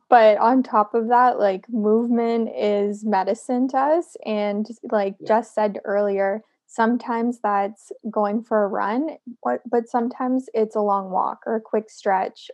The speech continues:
Speaker 1: or just, like, intentional breathing or, like, so many different ways, cooking or just being with family or giving, like, my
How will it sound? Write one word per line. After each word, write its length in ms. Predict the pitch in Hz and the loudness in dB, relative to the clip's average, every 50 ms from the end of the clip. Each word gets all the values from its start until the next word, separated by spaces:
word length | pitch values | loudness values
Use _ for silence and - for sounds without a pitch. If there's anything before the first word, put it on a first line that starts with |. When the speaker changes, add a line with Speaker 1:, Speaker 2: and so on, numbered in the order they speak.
| _ - | _ 0
Speaker 1:
or 440 | 208 202 202 196 196 196 202 220 _ _ _ _ _ _ _ _ _ - | 2 2 2 2 0 -2 -4 -6 _ _ _ _ _ _ _ _ _ 2
just, 240 | 233 254 247 - | 2 2 2 2
like, 380 | - 233 226 214 208 208 214 _ _ _ _ _ - _ _ _ _ _ _ _ - | 4 4 6 6 4 2 -2 _ _ _ _ _ -20 _ _ _ _ _ _ _ 0
intentional 640 | 233 233 226 - - 247 220 226 - - 220 214 208 | 2 2 2 0 0 0 0 0 0 -2 0 0 0
breathing 720 | 202 185 196 185 185 185 190 185 104 - - - - - - - | 0 -2 -2 -2 -2 -4 -4 -8 -12 -12 -12 -14 -14 -14 -12 -4
or, 680 | - 214 208 208 208 208 208 208 208 208 208 208 208 - _ | 0 2 4 4 4 4 4 4 4 2 2 0 -2 -6 _
like, 380 | - 220 202 202 196 190 220 _ _ _ _ _ _ _ _ _ _ | 0 0 2 2 0 -2 -6 _ _ _ _ _ _ _ _ _ _
so 300 | _ - - - 277 269 | _ -20 -4 2 2 4
many 300 | 277 285 302 285 285 262 | 4 4 2 2 0 2
different 320 | 214 220 220 220 240 233 226 | 2 2 2 0 -4 -6 -2
ways, 220 | 214 208 220 220 _ | -2 -2 -2 -4 _
cooking 600 | - - 277 269 269 _ 208 - - - 226 226 _ - | -2 -2 -2 -2 0 _ -8 -8 -8 -10 -14 -14 _ -4
or 180 | - 226 226 226 | 0 0 0 0
just 400 | 226 240 240 240 240 226 _ _ | 0 -2 -4 -4 -6 -6 _ _
being 540 | 226 226 226 233 233 233 233 233 233 - _ _ | -2 0 0 0 0 0 -2 -4 -6 -8 _ _
with 260 | _ 240 233 220 220 - | _ 0 0 0 0 -2
family 540 | _ - 202 208 208 208 202 190 202 208 - - | _ -4 -2 -2 -2 -4 -6 -8 -8 -10 -8 -4
or 160 | - 208 208 | -4 -4 -4
giving, 400 | 190 - 214 202 214 214 214 208 | -2 -4 -4 -2 -2 -4 -4 -4
like, 320 | 208 208 208 220 220 - _ | -4 -6 -8 -8 -10 -8 _
my 460 | 247 226 214 214 208 208 208 214 226 | -4 -4 -4 -4 -4 -4 -4 -6 -8